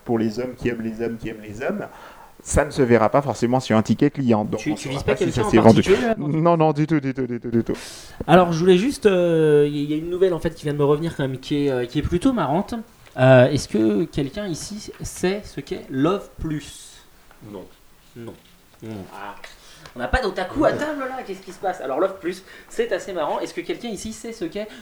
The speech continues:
Speaker 2: Tokimeki Memorial, autrement connu sous le nom de Tokimemo ? Al peut-être, non ? Bon. Alors Tokimeki Memorial, euh, voilà, je vais prendre un peu mon temps du coup. Historiquement, c'est la plus grosse série de, euh,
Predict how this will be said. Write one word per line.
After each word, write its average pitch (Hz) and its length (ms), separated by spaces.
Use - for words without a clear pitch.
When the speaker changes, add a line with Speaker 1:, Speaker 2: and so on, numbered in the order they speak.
Speaker 2:
Tokimeki 190 680
Memorial, 143 720
autrement 131 360
connu 143 260
sous 160 140
le 131 60
nom 180 160
de 175 100
Tokimemo ? 156 600
Al 127 220
peut-être, 107 380
non ? 117 260
Bon. 104 160
Alors 127 220
Tokimeki 156 500
Memorial, 139 520
euh, 117 120
voilà, 110 240
je - 80
vais 120 80
prendre - 160
un - 20
peu - 180
mon - 80
temps 180 160
du 165 120
coup. 185 240
Historiquement, 160 680
c'est 143 300
la 135 180
plus 143 220
grosse 143 300
série 147 480
de, 127 300
euh, 101 840